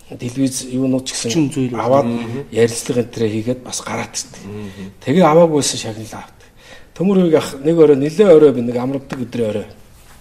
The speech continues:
Speaker 1: гэртээ үйдсэн утсаар, утас дугаараад. Тэгсэн Төмөр Хувийг ах залгаж чинь. "Сайн уу? Дээгийн юу тийм байна? Төмөр ах нь байна. Оо за, таньж байна. Оо, танилгүй яах вэ?" За, ах нь энэ юуны, Хэрлэнгийн энэ,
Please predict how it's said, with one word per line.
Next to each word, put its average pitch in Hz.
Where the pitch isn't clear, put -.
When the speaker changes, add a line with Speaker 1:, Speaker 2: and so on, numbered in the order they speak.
Speaker 1:
гэртээ -
үйдсэн -
утсаар, -
утас -
дугаараад. 147
Тэгсэн -
Төмөр 131
Хувийг 113
ах -
залгаж -
чинь. 110
"Сайн 139
уу? 107
Дээгийн 131
юу 95
тийм 127
байна? 104
Төмөр 139
ах 123
нь 107
байна. 98
Оо 120
за, 104
таньж 135
байна. 123
Оо, 127
танилгүй 143
яах 107
вэ?" -
За, 123
ах -
нь 139
энэ 127
юуны, 139
Хэрлэнгийн 139
энэ, 107